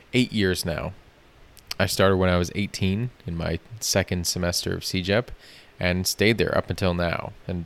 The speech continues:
you know, I, like, switched jobs between different departments, but been there, you know, for a long time. And it's really, it's a really weird feeling, you know?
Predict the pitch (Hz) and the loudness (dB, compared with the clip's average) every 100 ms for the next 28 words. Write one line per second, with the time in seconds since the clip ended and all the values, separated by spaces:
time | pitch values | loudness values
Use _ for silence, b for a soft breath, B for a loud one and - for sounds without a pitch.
0 | - 139 85 85 - - 101 - 95 87 | 0 4 4 2 -4 -2 -2 0 0 0
1 | 82 - - 92 85 87 85 80 85 - | -2 -8 -4 -2 -2 -4 -6 -4 -4 -4
2 | - - - - 117 107 95 85 - - | -10 -8 -8 -8 -6 0 0 0 -6 -10
3 | - - B B B - - - - - | -20 -20 B B B -12 -8 -8 -10 -12
4 | - 101 80 85 - - 113 - - B | -2 0 0 -2 -6 -8 -12 -16 -20 B
5 | B B B B 117 160 160 277 285 247 | B B B B 0 2 0 -4 -4 -6
6 | - - 120 139 135 233 117 104 104 - | -8 -8 -4 0 2 2 4 2 2 0
7 | 104 87 - - 110 - - - - 92 | -2 -2 -4 -8 -14 -18 -20 -20 -8 -2
8 | 90 90 | 0 0